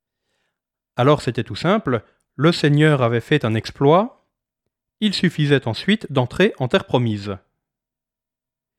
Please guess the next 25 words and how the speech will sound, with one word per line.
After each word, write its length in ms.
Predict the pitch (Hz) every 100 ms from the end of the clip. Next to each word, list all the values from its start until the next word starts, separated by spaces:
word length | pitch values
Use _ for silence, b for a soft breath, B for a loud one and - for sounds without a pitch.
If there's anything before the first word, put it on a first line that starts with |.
| _ _ _ -
Mais 140 | 156 202
le 120 | 165
désert 340 | 147 151 202
nous 120 | 160
rappelle 380 | 143 131 170 185
l'épopée 680 | 143 139 180 180 151 - 214
du 140 | 139
peuple 360 | 120 196 - 147
de 120 | 131
Dieu 220 | 123 180
durant 280 | 160 135 156
quarante 460 | - 165 143 127 -
ans. 240 | 110 _ _ _ _ _ _ _ _ _ _ _ _ _ _ _ _ _ _
Ces 200 | - 139
années 220 | 160 156
d'errance 560 | 143 156 175 208 - - _ _
ont 120 | 160 143
prouvé 400 | - 185 208 233
que 120 | 180
les 160 | 170
choses 320 | 147 - 196 151
n'étaient 240 | 160 151
pas 200 | - 156
si 140 | -
simples. 540 | 127 - 110 - 104